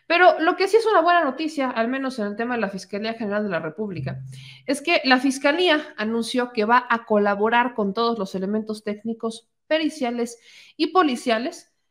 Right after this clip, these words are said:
con el estado de Oaxaca en el caso de María Elena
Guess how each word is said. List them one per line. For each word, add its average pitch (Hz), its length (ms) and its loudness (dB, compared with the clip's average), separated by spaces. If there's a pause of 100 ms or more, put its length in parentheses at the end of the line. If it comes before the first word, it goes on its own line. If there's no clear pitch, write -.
(120)
con 202 180 2
el 196 120 2
estado 226 340 4
de 269 80 2
Oaxaca 214 720 -4
en 190 140 -4
el 175 120 -8
caso 190 600 -6
de 180 180 -2
María 160 240 -2
Elena 165 400 -6